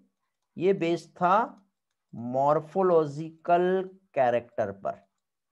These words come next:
ओके, तो मॉर्फोलॉजिकल कैरेक्टर्स पर ये बेस्ड था, जिसमें जो कैरेक्टर्स यहाँ पे लिए, जो भी मॉर्फोलॉजिकल कैरेक्टरिस्टिक्स जो यहाँ पर लिए हैं,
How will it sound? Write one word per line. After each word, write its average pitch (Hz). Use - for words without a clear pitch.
ओके, 220
तो -
मॉर्फोलॉजिकल 190
कैरेक्टर्स 202
पर 165
ये 170
बेस्ड 165
था, 175
जिसमें 180
जो 156
कैरेक्टर्स 220
यहाँ 208
पे 226
लिए, 156
जो 139
भी 240
मॉर्फोलॉजिकल 214
कैरेक्टरिस्टिक्स 196
जो 214
यहाँ 180
पर 202
लिए 165
हैं, 123